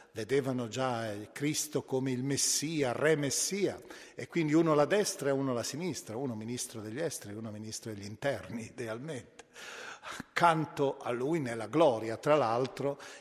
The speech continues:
in uno dei racconti è la madre che spinge, in Luca, spinge a questo. E Cristo come risponde? La risposta di Cristo è gelida.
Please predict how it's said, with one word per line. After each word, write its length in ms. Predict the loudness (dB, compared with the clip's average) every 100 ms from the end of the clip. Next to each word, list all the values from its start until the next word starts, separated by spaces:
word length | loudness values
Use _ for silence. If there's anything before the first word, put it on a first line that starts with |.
| -14
in 140 | -6
uno 220 | 0 2
dei 200 | 2 2
racconti 840 | 0 -4 0 4 4 2 -2 2 2
è 240 | 4 0
la 140 | 0 0
madre 680 | 2 2 0 -2 -4 -6 -8
che 140 | -8
spinge, 840 | -8 -6 -6 -6 -8 -12 -12 -14 -16
in 100 | -14
Luca, 440 | -12 -12 -16 -20 -20 -20 -8
spinge 840 | -6 -2 0 2 0 -2 -4 -6
a 80 | -6
questo. 720 | -4 -4 -4 -8 -10 -12 -12 -20 -20 -20 -20 _ _ 0
E 140 | 0
Cristo 480 | 2 4 4 6 6
come 260 | 6 4
risponde? 1000 | 4 2 -2 -4 -8 -8 -12 -12 -14 -16 -20 _ _ _ _ -10
La 100 | -6
risposta 500 | -4 0 0 0 -4
di 100 | -2
Cristo 320 | -2 -2 -6
è 120 | -8
gelida. 720 | 0 0 0 -10 -14 -16 -16